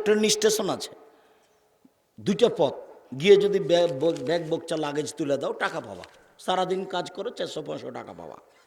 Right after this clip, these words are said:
আর যদি এটা করতে না পারো, ভিক্ষা চাও ট্রেন স্টেশনে, গ্রামে ভিক্ষা তো দিবে না। বাপ বেটা গিয়ে ভিক্ষা চাও, যৌতুক নিলে কেন?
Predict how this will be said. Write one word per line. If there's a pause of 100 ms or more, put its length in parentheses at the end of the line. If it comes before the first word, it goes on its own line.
(480)
আর
যদি
এটা
করতে
না
পারো,
ভিক্ষা
চাও
ট্রেন
স্টেশনে,
গ্রামে
ভিক্ষা
তো
দিবে
না। (500)
বাপ
বেটা
গিয়ে
ভিক্ষা
চাও,
যৌতুক
নিলে
কেন?